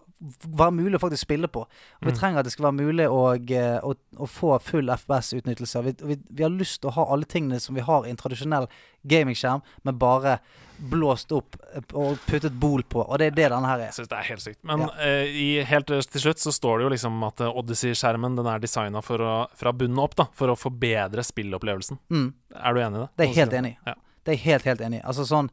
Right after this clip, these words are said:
Speaker 1: som sagt, jeg hadde meg en kveld der, poppet meg en liten flaske med vin, og spilte gjennom en haug med forskjellige spill, bare for å kjenne på hva, eh, hvordan er det å spille, for eksempel, ja, eh, WoW på det.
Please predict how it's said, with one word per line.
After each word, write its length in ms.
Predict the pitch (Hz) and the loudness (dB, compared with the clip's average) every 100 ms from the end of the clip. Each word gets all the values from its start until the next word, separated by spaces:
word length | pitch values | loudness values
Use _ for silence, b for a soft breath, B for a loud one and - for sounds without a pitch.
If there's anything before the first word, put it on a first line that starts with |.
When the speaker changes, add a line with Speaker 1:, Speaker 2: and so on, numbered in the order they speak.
| b b b | b b b
Speaker 1:
som 160 | - | -6
sagt, 220 | 143 143 135 | 4 4 4
jeg 80 | |
hadde 280 | - 147 151 | -2 -2 0
meg 120 | 156 | 0
en 60 | 127 | 0
kveld 260 | 147 139 120 | 2 4 4
der, 180 | 135 175 _ _ _ | 0 -2 _ _ _
poppet 280 | 151 151 151 | -4 -4 0
meg 160 | 135 | 0
en 80 | 127 | 2
liten 180 | 131 156 | 0 0
flaske 280 | - 127 156 | 0 0 0
med 100 | 131 | 2
vin, 280 | 127 139 175 b b b - | 2 2 -4 b b b -4
og 80 | 147 | -2
spilte 300 | - 147 - | 2 2 4
gjennom 220 | 156 139 123 | 4 4 2
en 120 | 131 | -2
haug 200 | 110 160 | 2 2
med 80 | 135 | 2
forskjellige 340 | 127 - 131 120 | -2 0 0 0
spill, 240 | - 131 | 0 0
bare 140 | 123 131 | 2 0
for 80 | |
å 120 | - - | 0 2
kjenne 240 | 135 147 | 2 2
på 100 | - | -2
hva, 240 | 120 139 123 B B B - | 4 6 6 B B B -4
eh, 80 | 135 | -2
hvordan 260 | 170 151 | 0 2
er 80 | 139 | 2
det 80 | 131 | 0
å 60 | - | 0
spille, 400 | 131 131 123 - | 0 2 2 0
for 100 | 127 | -2
eksempel, 400 | 135 117 117 107 | -2 0 -2 0
ja, 140 | 214 220 139 | 2 2 2
eh, 80 | |
WoW 260 | 143 165 143 | 2 6 4
på 180 | - 131 | 4 -4
det. 100 | - | -6